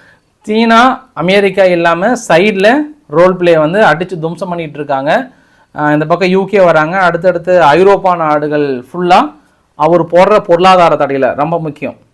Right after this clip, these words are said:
நமக்கும் சீனாவுக்கும் என்ன வித்தியாசம்னு பார்க்குறேன். அமெரிக்கா போடுற அந்த இருபத்தஞ்சு பர்சன்ட் டேரிஃப் எல்லாம், அதெல்லாம் எலான் மஸ்கினுடைய மிகப்பெரிய ஒரு ஆட்டம் வேற, அ, அவங்க டெஸ்லா காரெல்லாம் இருக்குல்ல, அது எல்லாமே இங்க சீனாவுக்கு பாசிட்டிவா அமையறதுனால ஏசிய பங்கு சந்தையில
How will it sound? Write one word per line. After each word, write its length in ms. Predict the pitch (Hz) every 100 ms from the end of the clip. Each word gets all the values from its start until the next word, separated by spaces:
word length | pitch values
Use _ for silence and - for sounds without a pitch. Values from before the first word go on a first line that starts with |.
| _ _ _ _
நமக்கும் 720 | 127 143 156 196 208 202 160
சீனாவுக்கும் 400 | 165 180 170 165
என்ன 180 | 165 165
வித்தியாசம்னு 440 | 151 165 151 151 127
பார்க்குறேன். 380 | 127 127 202 - _ _ _ _ _ _ -
அமெரிக்கா 500 | 160 196 202 202 190
போடுற 240 | 185 180
அந்த 160 | 185 170
இருபத்தஞ்சு 540 | 170 190 190 175 165
பர்சன்ட் 340 | 160 175 160 160
டேரிஃப் 380 | 160 180 180
எல்லாம், 400 | 151 135 151 254 _ _ _ _ _ _ -
அதெல்லாம் 360 | 127 170 196 170
எலான் 360 | 180 220 214
மஸ்கினுடைய 640 | 208 - 202 185 175 175
மிகப்பெரிய 440 | 170 170 170 180 190
ஒரு 120 | 170
ஆட்டம் 320 | 160 165 170
வேற, 400 | 160 156 156 151 147 _ _ _ _ -
அ, 60 | 131
அவங்க 240 | 139 151
டெஸ்லா 340 | 147 151 - 180
காரெல்லாம் 360 | 160 151 151 139
இருக்குல்ல, 280 | 131 127 - _ -
அது 180 | 143 143
எல்லாமே 420 | 156 160 175 233
இங்க 400 | 156 143 117 110 _ _ _
சீனாவுக்கு 640 | - 226 240 208 170 165
பாசிட்டிவா 360 | 151 160 202 180 151
அமையறதுனால 480 | 143 127 120 156 190
ஏசிய 380 | 165 202 226
பங்கு 260 | 220 175 180
சந்தையில 640 | 180 156 147 135 160 254